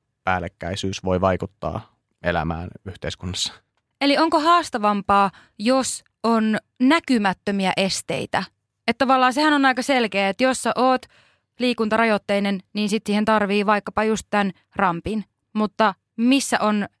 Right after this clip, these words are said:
Speaker 2: henkiset ja abstraktit rampit, joiden avulla luovia yhteiskunnassa?
Speaker 1: Niin, ehkä siinä on sellainen, että niitä ei tavallaan, kun, jos niitä ei näe, niitä esteitä,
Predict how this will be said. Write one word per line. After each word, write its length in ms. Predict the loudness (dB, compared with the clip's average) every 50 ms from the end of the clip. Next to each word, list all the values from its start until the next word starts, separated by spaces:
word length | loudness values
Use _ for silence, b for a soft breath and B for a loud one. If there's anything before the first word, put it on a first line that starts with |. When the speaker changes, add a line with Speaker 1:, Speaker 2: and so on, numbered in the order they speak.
| _ 0
Speaker 2:
henkiset 540 | 0 2 2 0 -2 -4 -6 -6 -6 -4 -2
ja 60 | 0 0
abstraktit 680 | 0 -2 -2 -6 -8 -8 -10 -12 -10 -10 -12 -12 -12 -12 -16 _ -4
rampit, 560 | 0 0 2 2 0 -2 -6 -8 -10 -10 _ _ _ _ -6
joiden 280 | -2 -2 0 0 0 2
avulla 420 | 2 2 2 2 2 2 2 0 0 b b b b
luovia 380 | 0 2 2 2 0 -2 -4 -4 -2
yhteiskunnassa? 800 | -4 -4 -4 -4 -6 -6 -6 -6 -8 -10 -8 -8 -8 -10 -10 -12 -14 _ _ _ _ b b b b b b b b
Speaker 1:
Niin, 240 | 0 2 2 2 0
ehkä 180 | -2 -2 -2 -2
siinä 240 | 0 0 0 0
on 120 | 0 0 2
sellainen, 440 | 2 2 2 2 0 0 -2 -4 -6
että 200 | -8 -8 -6 -4
niitä 200 | -4 -2 -2 -4
ei 180 | -4 -4 -4
tavallaan, 560 | -4 -4 -2 -2 -2 -2 -2 -4 -4 -6 -6
kun, 260 | -6 -6 -6 -6 -8 -10 -14 _ -6
jos 160 | -6 -4 -2
niitä 180 | -2 -2 -2 -2
ei 460 | -2 -2 -2 -2 -2 -4 -8 -10 _ _ _ -6
näe, 480 | -2 -2 -2 -2 -2 -4 -4 -6 -8 -10 _ _ _ _ -12
niitä 200 | -8 -6 -6 -4
esteitä, 640 | -4 -4 -4 -4 -4 -6 -8 -8 -8 -8 -10 -10